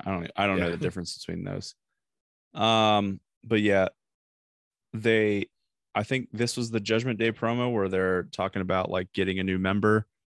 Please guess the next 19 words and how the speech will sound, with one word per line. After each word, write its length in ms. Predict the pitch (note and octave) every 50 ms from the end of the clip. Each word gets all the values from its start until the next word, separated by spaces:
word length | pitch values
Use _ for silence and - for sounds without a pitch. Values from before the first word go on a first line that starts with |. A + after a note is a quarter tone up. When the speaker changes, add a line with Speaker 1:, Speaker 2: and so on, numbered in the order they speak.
| _ _ _ _ _ _ -
Speaker 1:
or 160 | - F#2 F2 -
Edge 260 | - F#2+ F#2+ F2+ F#2 F#2
welcoming 360 | F2+ F#2 F2+ F#2+ - G2 F#2+ G2
Speaker 2:
Yeah, 40 | G2
Speaker 1:
a 20 | G2
Speaker 2:
and 80 | F#2+
Speaker 1:
new 40 | F#2+
Speaker 2:
they 100 | G2 F#2+
Speaker 1:
member. 220 | F#2 F2+ F2+ F#2
Speaker 2:
listed 280 | F2+ F#2 F#2+ G2+ A2 G#2
a 40 | G#2
bunch 240 | G2 G#2+ G#2+ G2+ G2+
of 60 | -
people. 320 | A2+ A2 G#2+ A2+ A#2 A#2
Speaker 1:
Listed 280 | A2 G#2+ G#2+ - A#2 G#2+
a 40 | G#2+
bunch 200 | A2 G#2+ G#2+ -
of 60 | G2
people. 460 | A2+ G#2+ G2 G#2+ G#2 G2+ G2 G2+ -